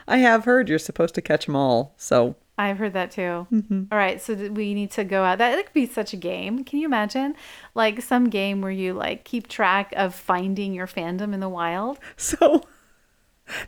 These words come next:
Speaker 1: the vision I had was, like, this row, this, all right, this is diagnostic. The vision I had is, like, this shelf with all these lovely glass, like, cloches, like,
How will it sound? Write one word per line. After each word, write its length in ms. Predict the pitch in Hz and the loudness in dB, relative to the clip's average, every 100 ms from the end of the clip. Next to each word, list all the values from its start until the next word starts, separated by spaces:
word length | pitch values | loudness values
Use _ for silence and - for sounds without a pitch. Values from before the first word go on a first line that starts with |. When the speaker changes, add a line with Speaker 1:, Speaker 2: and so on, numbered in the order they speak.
| - | 0
Speaker 1:
the 100 | 330 | 2
vision 300 | 349 392 403 | 4 4 6
I 120 | 330 | 6
had 280 | 262 196 226 | 6 6 4
was, 120 | 262 | 4
like, 180 | 190 190 | 2 2
this 140 | 185 | 0
row, 260 | 165 175 139 | 4 6 6
this, 380 | 151 156 - - - - | 6 4 2 -16 -14 -4
all 120 | 110 | 0
right, 160 | 131 127 | 2 2
this 160 | 143 | 0
is 100 | 147 | -2
diagnostic. 600 | 131 120 117 127 - 143 - - - | 0 0 0 -4 -4 -6 -8 -6 4
The 140 | 180 | 6
vision 300 | 196 320 247 | 8 8 8
I 100 | 196 | 6
had 240 | 240 220 226 | 6 6 6
is, 120 | 214 | 6
like, 160 | 185 202 | 4 4
this 160 | 190 | 2
shelf 480 | - - 131 214 - | 2 2 4 2 -2
with 140 | - | 0
all 80 | 151 | 2
these 260 | 151 156 - | 2 0 2
lovely 360 | 151 151 160 | 4 4 2
glass, 640 | 143 - 139 117 135 - - | 0 0 2 2 0 -2 0
like, 280 | 123 - - | 0 -2 -6
cloches, 640 | - 131 - 208 262 - | 0 0 2 2 0 0
like, 160 | 117 | -2